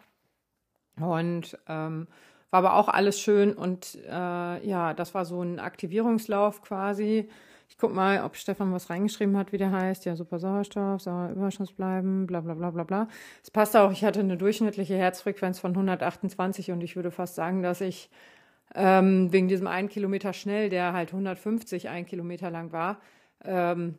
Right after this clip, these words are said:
der hat den Durchschnitt dann so ein bisschen versaut, aber trotzdem noch hundertachtundzwanzig zu haben, fand ich ganz cool. Äh, die Garmin hat mir natürlich trotzdem einen Punkt abgezogen, äh, für diese, weiß ich nicht, V zwei Max Punkte, wo ich mir dachte, war irgendwie klar, aber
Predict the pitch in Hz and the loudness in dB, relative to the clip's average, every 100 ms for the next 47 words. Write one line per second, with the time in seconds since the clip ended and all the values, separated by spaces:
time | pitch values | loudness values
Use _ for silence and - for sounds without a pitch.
0 | _ 165 156 208 185 190 202 208 175 165 | _ -6 -4 -2 -2 -2 -4 -4 -6 -6
1 | 165 165 170 185 170 170 175 180 151 156 | -6 -8 -8 -10 -10 -6 -4 -4 -4 -8
2 | 165 214 208 196 170 185 175 175 170 - | -4 -4 -2 -2 -2 -4 -6 -6 -10 -12
3 | 180 175 170 196 - 170 175 170 185 180 | -12 -10 -10 -14 -12 -10 -10 -8 -10 -8
4 | 180 147 - 214 196 226 - - _ _ | -12 -14 -10 -4 -2 -4 -8 -20 _ _
5 | _ - 202 202 208 226 302 339 330 311 | _ -6 0 2 2 4 4 4 0 0
6 | 269 269 262 247 226 226 226 208 196 214 | 0 0 0 -2 -2 -4 -2 -4 -2 -4
7 | 160 - 262 - 262 262 285 320 269 _ | -4 -6 -8 -4 0 0 -2 -8 -10 _
8 | - 196 196 196 - 214 208 202 202 185 | -8 -2 0 -2 -4 -4 -2 -2 -2 -6
9 | 180 185 180 170 180 185 208 196 - - | -6 -4 -4 -6 -8 -6 -4 -6 -10 -10
10 | 175 180 185 175 185 - - 208 208 214 | -10 -10 -12 -10 -10 -12 -12 -10 -6 -8
11 | 214 _ _ _ 202 208 196 196 202 190 | -8 _ _ _ -4 -2 0 0 -2 -10
12 | 185 _ _ _ _ - 180 185 170 165 | -12 _ _ _ _ -2 2 2 0 -6
13 | 170 - 202 202 214 _ _ _ _ _ | -12 -4 -2 -2 -4 _ _ _ _ _
14 | _ - 180 175 170 165 165 | _ -10 -4 -2 -2 -4 -8